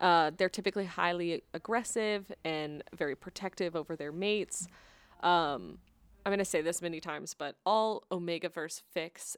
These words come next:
and books are going to have their own lore. Like, these are really just baseline ideas, and basically everybody creates their own stuff out of them, which means that anytime you read one, there's probably going to be a long chapter that's just, like,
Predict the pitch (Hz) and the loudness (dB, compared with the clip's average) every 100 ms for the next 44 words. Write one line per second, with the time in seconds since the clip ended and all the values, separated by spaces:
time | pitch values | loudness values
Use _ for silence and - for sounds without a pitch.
0 | - 151 147 175 175 - - - 175 180 | -12 -12 -2 0 0 -4 -12 -6 -2 -2
1 | 175 160 160 156 - 156 151 147 143 170 | -2 -4 -2 -4 -4 -4 -4 -6 -10 -6
2 | 143 151 175 185 180 175 156 156 156 156 | -2 0 -2 -4 -6 -6 -4 -4 -4 -6
3 | 156 160 - 143 147 - 147 143 147 151 | -6 -8 -8 -6 -6 -6 -8 -6 -8 -8
4 | - 233 220 208 196 - - - - _ | -6 -2 0 0 -2 -10 -18 -20 -20 _
5 | 190 190 196 190 185 165 156 165 160 156 | -2 0 0 0 -2 -2 -2 -2 -4 -4
6 | 147 - 185 160 147 147 - - 151 - | -8 -8 -8 -6 -6 -8 -10 -8 -8 -6
7 | 151 151 - 147 - - 156 151 - 156 | -6 -6 -6 -6 -6 -6 -6 -6 -6 -6
8 | 151 151 - - - 180 180 170 175 170 | -6 -8 -14 -20 -8 -6 -4 -2 -2 -2
9 | 165 160 170 160 147 165 160 160 151 156 | -4 -4 -4 -4 -6 -6 -4 -4 -4 -4
10 | - 156 165 160 151 151 156 175 175 156 | -2 -2 -2 -4 -4 -6 -8 -6 -4 -4
11 | 147 151 147 151 - 151 - 160 156 160 | -4 -6 -6 -8 -6 -6 -4 -6 -6 -8
12 | - 160 156 - 151 147 | -8 -6 -6 -4 -4 -6